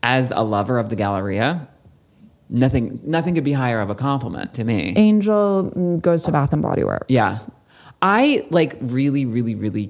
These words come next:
Speaker 1: can't recommend, like, if you are listening, give it a try.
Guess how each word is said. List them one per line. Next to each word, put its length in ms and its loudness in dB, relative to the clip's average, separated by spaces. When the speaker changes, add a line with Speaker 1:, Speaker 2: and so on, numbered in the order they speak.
Speaker 1:
can't 340 -4
recommend, 500 -4
like, 380 -2
if 220 2
you 100 4
are 100 4
listening, 640 -2
give 160 -2
it 80 0
a 20 -2
try. 280 -8